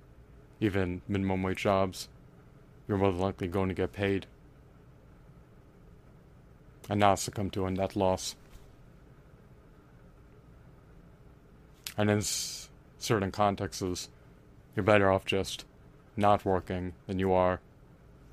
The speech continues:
working a job if you're going to hemorrhage money doing so at a net loss.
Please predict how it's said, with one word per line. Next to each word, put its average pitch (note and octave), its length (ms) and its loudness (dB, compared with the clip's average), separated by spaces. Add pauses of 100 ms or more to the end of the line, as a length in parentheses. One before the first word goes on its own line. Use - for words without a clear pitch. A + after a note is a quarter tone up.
(260)
working G2+ 540 -2 (360)
a G2+ 60 -4
job F#2 440 2
if F2+ 160 -4
you're F#2+ 100 -2
going F2+ 220 -2
to F2 220 -2 (2500)
hemorrhage G2+ 340 0
money F#2+ 260 0
doing F#2 300 -2
so F2+ 320 -4 (720)
at G2+ 140 2
a F2+ 80 -2
net G2 240 -2
loss. F#2 440 0